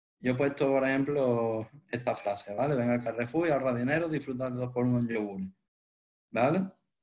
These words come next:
Pues arreglaba la frase, como ya he dicho antes, se dejaban sustantivos y formas verbales, y cada palabra que esté en el diccionario pone un uno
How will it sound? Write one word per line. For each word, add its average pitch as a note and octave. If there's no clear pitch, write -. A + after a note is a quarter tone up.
Pues G#2
arreglaba G2+
la A#2
frase, F#3+
como A#2+
ya G#2
he G#2
dicho G#2+
antes, F#3+
se A2+
dejaban A2
sustantivos A2
y -
formas A2
verbales, F3+
y -
cada B2+
palabra C3+
que -
esté C3+
en D3+
el E3
diccionario G3
pone C3
un F#3
uno A3